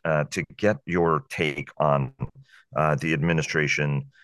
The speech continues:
uh, on, uh, correct me if I'm wrong, I believe that was on Monday, President Biden announced, um, uh, new actions to strengthen America's supply chains, lower costs for families, and secure key sectors.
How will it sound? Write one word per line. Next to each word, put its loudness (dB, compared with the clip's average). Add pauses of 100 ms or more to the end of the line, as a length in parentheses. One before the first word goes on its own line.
(120)
uh, 4
on, 2
uh, 2
correct -4
me -2
if -4
I'm -2
wrong, 2
I 2
believe -2
that -2
was -6
on 2
Monday, 2
President -4
Biden 2
announced, 0
um, 0 (260)
uh, 2
new 4
actions 0
to -6
strengthen -2
America's 0
supply 0
chains, 0
lower 4
costs 0
for 0
families, 2
and -4
secure 0
key -6
sectors. 2